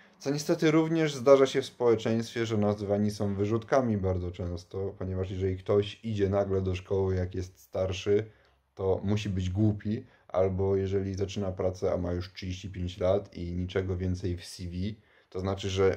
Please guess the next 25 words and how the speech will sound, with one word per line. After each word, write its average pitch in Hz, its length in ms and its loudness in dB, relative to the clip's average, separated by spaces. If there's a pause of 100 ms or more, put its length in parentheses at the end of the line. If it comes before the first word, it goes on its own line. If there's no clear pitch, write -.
nic 95 260 -2
nie 123 140 4
robił, 139 320 2
jest 95 200 0
leniem, 98 580 2 (600)
co 95 140 -8
nie 117 140 -2
musi 104 260 -2
być 104 180 -8
prawdą. 101 580 -2 (1500)
Odnośnie 135 420 -2
nas 135 280 0
samych, 92 460 0
ludzi. 92 580 -2 (1300)
My 127 300 2
różnimy 139 500 2
się 107 380 2 (180)
wyglądem, 95 1000 2 (200)
na 95 60 -6
przykład 123 360 2
fizycznym. 92 760 -4
Ja 98 220 6
jestem 85 640 2
wielki, 110 880 2
silny, 110 760 -2